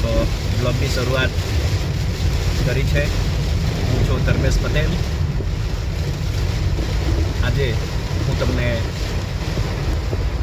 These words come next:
દેવગઢ વિશે અને દેવગઢના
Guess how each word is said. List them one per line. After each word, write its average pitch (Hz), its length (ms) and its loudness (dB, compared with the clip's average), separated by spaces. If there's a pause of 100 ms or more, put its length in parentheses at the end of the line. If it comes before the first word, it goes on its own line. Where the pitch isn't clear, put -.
(540)
દેવગઢ 131 440 2 (2750)
વિશે 131 300 0 (580)
અને 120 320 0 (1300)
દેવગઢના 123 540 0